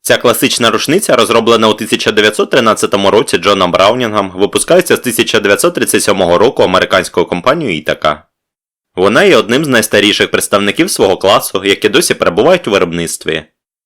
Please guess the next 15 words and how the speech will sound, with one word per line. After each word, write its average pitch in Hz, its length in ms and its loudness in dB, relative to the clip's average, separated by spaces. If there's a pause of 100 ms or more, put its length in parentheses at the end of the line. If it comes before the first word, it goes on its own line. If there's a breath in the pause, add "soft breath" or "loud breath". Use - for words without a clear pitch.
(160)
Відмінною 113 460 2
рисою 135 300 2
рушниці 110 420 0
є 101 60 2
коротка 123 380 0
і 104 60 4
закрита 104 420 0
з - 60 -4
трьох 104 200 -2
сторін 175 300 0
ствольна 104 380 0
коробка - 400 -2
з 80 60 -6
міцної 156 360 -2
сталі. 80 460 -2